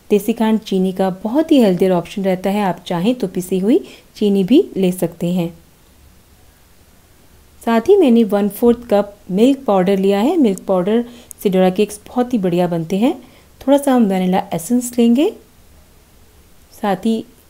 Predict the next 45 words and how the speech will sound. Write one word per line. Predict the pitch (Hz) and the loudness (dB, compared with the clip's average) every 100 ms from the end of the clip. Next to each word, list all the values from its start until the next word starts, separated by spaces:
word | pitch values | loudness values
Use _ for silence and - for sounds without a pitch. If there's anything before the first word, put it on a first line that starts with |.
| _ _ | _ _
एक | 226 247 | 0 0
बड़ा | - 196 | 0 -2
चम्मच | 190 185 190 190 - | -2 -4 -4 -6 -8
मैंने | 185 185 | -6 -6
शहद | - 180 214 240 | -4 0 0 0
लिया | 226 220 | 0 0
है, | 226 320 - - - _ _ _ _ _ _ | 0 -2 -6 -20 -20 _ _ _ _ _ _
हाफ | - 269 294 | -2 -2 0
टी | 240 220 | -2 -2
स्पून | - 226 226 | -2 0 0
मैंने | 202 180 190 | 0 0 -2
baking | 175 175 247 | -2 0 -2
soda | 254 233 208 | 0 -2 0
लिया | 208 208 | 0 0
है | 202 240 - - _ - - _ _ _ - _ _ _ _ _ _ _ _ _ - | 0 -2 -4 -12 _ -20 -20 _ _ _ -20 _ _ _ _ _ _ _ _ _ -4
और | 208 | -2
साथ | 226 208 202 | 2 0 0
ही | 247 - | -2 2
एक | 208 214 | 0 0
glass | - 180 190 220 - - | 0 2 2 -2 -12 -12
दूध | 160 175 185 | -8 -4 -2
लिया | 190 196 | 0 0
है। | 202 302 - - _ _ - - | 0 -2 -4 -18 _ _ -20 -4
सबसे | 233 240 269 | -4 0 0
पहले | 262 254 349 | 4 4 2
हमने | 285 226 220 | 2 4 2
एक | 180 | 0
bowl | 185 202 | 0 2
लेना | 233 208 208 | 2 2 0
है | 208 320 | 0 0
और | 262 | 0
उसमें | 190 185 214 214 - - _ - | -2 -2 -4 -4 -6 -20 _ -2
सारे | 240 247 262 | 4 6 6
ड्रा-, | 170 180 - | 4 0 0
dry | 160 196 240 | 0 2 4
ingredients | 262 208 185 202 208 | 4 2 0 0 0
हमने | 190 180 | -2 0
डाल | 190 170 165 | 0 0 0
देने | 160 175 | 0 0
हैं। | 185 214 | 0 0
एक | 294 202 - | 2 0 -2
कप | 175 165 | -4 -2
गेहूं | 175 175 | -4 -2
का | 185 190 | -2 -4
आटा, | 165 160 160 254 | -4 -6 -2 -2